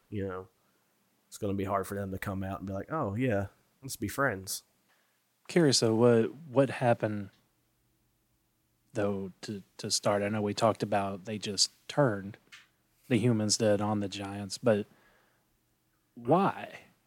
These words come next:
Speaker 2: Like, if they were around and helpful and, you know,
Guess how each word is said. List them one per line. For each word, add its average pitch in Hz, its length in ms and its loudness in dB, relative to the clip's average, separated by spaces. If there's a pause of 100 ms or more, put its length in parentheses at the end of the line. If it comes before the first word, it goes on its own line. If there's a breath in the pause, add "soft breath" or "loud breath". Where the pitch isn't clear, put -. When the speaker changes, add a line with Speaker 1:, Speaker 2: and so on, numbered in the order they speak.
Speaker 2:
Like, 127 220 4
if 123 240 4
they 131 320 8
were 123 340 6
around 110 380 6
and 101 160 -2
helpful 107 640 2
and, 95 340 -6 (580)
you 110 140 -4
know, 90 320 -8